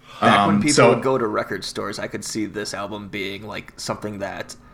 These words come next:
Speaker 1: the guy who owns the place, like, has on maybe a constant rotation or, like, a,
Speaker 2: Mm-hmm.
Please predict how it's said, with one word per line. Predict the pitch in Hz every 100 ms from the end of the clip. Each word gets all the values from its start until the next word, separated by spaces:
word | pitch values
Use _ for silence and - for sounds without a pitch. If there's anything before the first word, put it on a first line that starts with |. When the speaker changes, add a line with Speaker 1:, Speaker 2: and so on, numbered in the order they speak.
| - -
Speaker 1:
the | 120
guy | 110 104
who | 104
owns | 87 117 117
the | 117
place, | - 123 117 -
like, | 113 110 - - -
has | - 117 110 107 110 110 110
on | - 110 101 104
maybe | 110 107 104
a | 107
constant | - 104 - 107
rotation | 101 92 104 104 110 101
or, | 98
like, | 98 98 98 -
a, | 104 95 104 104 - - 143
Speaker 2:
Mm-hmm. | 143 135